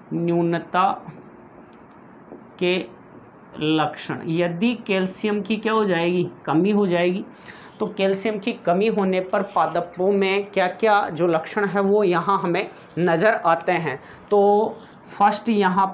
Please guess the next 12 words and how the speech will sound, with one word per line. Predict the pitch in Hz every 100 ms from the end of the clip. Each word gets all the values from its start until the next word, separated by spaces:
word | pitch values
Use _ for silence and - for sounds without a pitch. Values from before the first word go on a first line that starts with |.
| -
पर | 208 208
जो | 170 170
कोशिका | 185 190 190 226 214 214
भित्ति | 180 175 - 240
बनी, | 208 202 208 -
उस | 190 -
कोशिका | - 180 - 220 214
भित्ति | 180 180 180
का | 175 180
क्या | 175 196
नहीं | 208
होगा? | 202 196 156 -